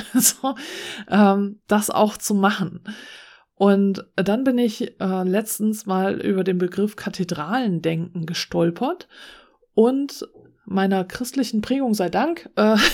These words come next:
<laughs> damit konnte ich gleich viel mehr anfangen. Was ist damit gemeint? Äh, damit ist also gemeint, langfristig und in Generationen zu denken, denn so eine Kathedrale wurde damals im Mittelalter ja nicht innerhalb von fünf Jahren fertiggestellt, so wie Notre Dame ja jetzt mal eben schnell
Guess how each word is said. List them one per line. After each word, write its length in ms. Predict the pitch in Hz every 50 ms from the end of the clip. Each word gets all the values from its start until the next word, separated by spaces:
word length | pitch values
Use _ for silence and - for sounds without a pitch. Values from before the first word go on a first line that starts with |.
| - 214 214 -
<laughs> 400 | - - 254 - - - _ -
damit 360 | - 220 220 269 233 - 247
konnte 300 | - - - 226 208 -
ich 120 | - - -
gleich 280 | 208 202 196 214 214
viel 140 | - - 208
mehr 260 | 190 190 196 190 -
anfangen. 640 | - - 127 - - - 147 151 147 - - - 202 - - - - - - - - - - - -
Was 140 | 185 190 196
ist 160 | 240 226 -
damit 240 | 269 233 233 220 214
gemeint? 640 | - 180 180 175 180 202 277 320 339 349 - - _ - - - - - - - - -
Äh, 80 | - 196
damit 340 | 202 202 214 220 233 214
ist 320 | - - 220 226 - - - - _ -
also 240 | 190 190 185 208
gemeint, 280 | 185 190 185 185 202 202
langfristig 840 | 196 185 170 175 208 247 240 - - 226 226 214 - - 208 190 175
und 220 | - 196 190 185 185
in 300 | - 190 185 185 185 170
Generationen 760 | 180 175 170 165 170 - - - - - 185 180 214 240 254
zu 140 | 247 - 277
denken, 520 | 208 226 220 247 254 240 262 277 269 254
denn 360 | 208 202 196 196 202 202 196 190
so 160 | 190 170 -
eine 180 | - 170 175
Kathedrale 880 | 170 - - 180 - 175 170 - - - 170 220 247 254 254 247 185 185 175
wurde 580 | 196 180 170 170 - 190 208 202 214 196 185
damals 460 | 170 180 175 180 190 196 190 196 190 -
im 180 | - 175 175
Mittelalter 480 | 180 214 220 247 233 - 202 208 220 220
ja 140 | 196 185 180
nicht 240 | 185 202 208 -
innerhalb 360 | - 220 214 202 190 196 190 190
von 220 | - 190 185 180
fünf 320 | 175 - 202 190 170 175
Jahren 320 | - 156 151 - - 196 214
fertiggestellt, 760 | 214 - 220 208 208 - - - 240 226 - - 254 302 302
so 160 | - 240 196 165
wie 80 | 180
Notre 340 | 175 170 165 165 - - 170
Dame 240 | - 151 170 190 202
ja 80 | 208
jetzt 220 | 185 175 175 175 -
mal 120 | 190 -
eben 200 | 180 180 170 185
schnell 420 | 180 - - 180 170 170 165 175